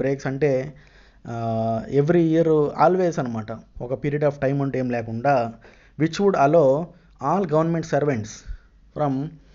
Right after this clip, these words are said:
అసిస్టెంట్ సెక్రటరీ నుంచి సెక్రటరీ లెవెల్ వరకు సివిల్ సర్వెంట్స్‌కి సంబంధించి ఐఏఎస్లకి to undergo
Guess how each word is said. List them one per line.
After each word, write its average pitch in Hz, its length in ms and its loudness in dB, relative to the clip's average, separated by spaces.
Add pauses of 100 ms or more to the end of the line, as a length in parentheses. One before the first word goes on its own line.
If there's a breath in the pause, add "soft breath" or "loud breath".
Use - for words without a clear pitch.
(460 soft breath)
అసిస్టెంట్ 175 460 0
సెక్రటరీ 143 440 0
నుంచి 139 520 -2
సెక్రటరీ 151 500 0
లెవెల్ 127 240 2
వరకు 127 320 -2 (1080 soft breath)
సివిల్ 165 180 4
సర్వెంట్స్‌కి 139 420 0
సంబంధించి 120 460 -4
ఐఏఎస్లకి 127 760 -2 (340 loud breath)
to - 40 -6 (120)
undergo 165 280 2